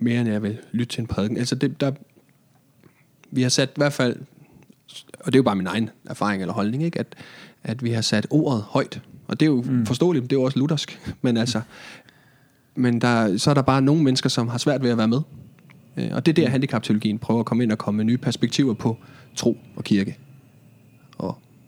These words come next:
Speaker 1: sådan. Ja.
Speaker 2: Og hvad, kan, kan du ikke give os nogle, nogle guldkorn fra, øh, fra dit speciale? Altså, hvad,
Speaker 1: Jo.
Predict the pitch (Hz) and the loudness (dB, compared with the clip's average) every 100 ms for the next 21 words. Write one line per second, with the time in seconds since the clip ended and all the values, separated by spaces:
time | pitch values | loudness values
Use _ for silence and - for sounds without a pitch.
0 | _ - - - - - - - - - | _ -20 -20 -8 -6 -6 -14 -20 -20 -20
1 | - - - - - - - _ _ _ | -20 -20 -20 -20 -20 -20 -20 _ _ _
2 | - - - - - - 95 - - - | -20 -20 -20 -20 -18 -8 -6 -8 -12 -10
3 | - - - - _ _ _ _ _ _ | -10 -10 -18 -20 _ _ _ _ _ _
4 | _ _ _ _ _ _ - - - - | _ _ _ _ _ _ -20 -20 -20 -20
5 | - - - - - - - - - - | -20 -18 -18 -14 -14 -16 -20 -20 -20 -20
6 | - - 123 156 170 139 127 113 113 156 | -12 -4 0 2 4 4 2 0 -4 -12
7 | 135 139 131 160 190 180 - 147 127 113 | -6 -4 -4 -2 -2 -2 0 0 0 -2
8 | - 139 117 113 101 92 220 156 139 - | -4 -2 0 0 -4 -2 -4 -4 -8 -8
9 | 131 120 110 107 117 - 117 110 - - | -4 -2 -2 -4 -8 -8 -8 -6 -8 -10
10 | 117 131 139 202 175 117 120 123 135 135 | -2 0 0 -2 -6 -8 -8 -4 -2 -4
11 | - - - - - - - 135 | -8 -12 -10 -10 -16 -10 2 4